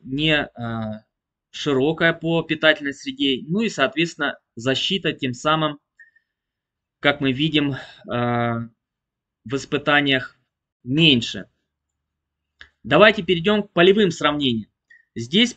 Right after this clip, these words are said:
на полевых сравнениях я подсвечу данные из Воронежской области. А, это сезон две тысячи двадцать второго года. Как вы видите, дата сева девятого сентября, о, шестнадцатого сентября, извините, э, двадцать первого года.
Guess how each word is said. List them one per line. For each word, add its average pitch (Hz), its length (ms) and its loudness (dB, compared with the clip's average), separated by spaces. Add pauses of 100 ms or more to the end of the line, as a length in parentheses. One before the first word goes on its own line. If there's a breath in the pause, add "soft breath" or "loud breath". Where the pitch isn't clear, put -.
(140)
на 139 180 -4
полевых 180 360 4
сравнениях 165 580 0
я 147 260 2
подсвечу 165 600 -2
данные 135 760 2
из 165 180 -4
Воронежской 139 600 0
области. 175 640 -4 (220)
А, 127 560 -2
это 160 240 -2
сезон 135 500 -6
две 135 140 -6
тысячи 160 400 -8
двадцать 143 360 -8
второго 127 320 -2
года. 147 440 -4 (720 loud breath)
Как 147 200 -2
вы 151 80 0
видите, 160 300 0
дата 135 320 2
сева 131 560 0 (140)
девятого 127 840 0 (140)
сентября, 143 880 -2 (200)
о, 131 180 0
шестнадцатого 143 580 -2
сентября, 135 560 -2
извините, 156 500 -4
э, 127 520 0 (220)
двадцать 139 340 -2
первого 135 340 2
года. 127 440 -2